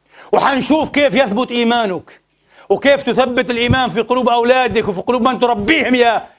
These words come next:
يا محروم يا محجوب. والله العظيم محرومون ومحجوبون يا إخواني. وين الصلة؟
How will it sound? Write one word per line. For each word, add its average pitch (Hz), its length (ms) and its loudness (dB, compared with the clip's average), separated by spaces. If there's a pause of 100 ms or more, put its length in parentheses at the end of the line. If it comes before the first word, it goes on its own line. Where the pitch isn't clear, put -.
يا 202 100 2
محروم 196 680 -2
يا 190 160 0
محجوب. 175 500 -4
والله 196 280 2
العظيم 175 320 0
محرومون 170 540 -4 (320)
ومحجوبون 175 760 -4 (180)
يا 165 80 -6
إخواني. 196 460 -2 (200)
وين 349 160 2
الصلة؟ 302 480 0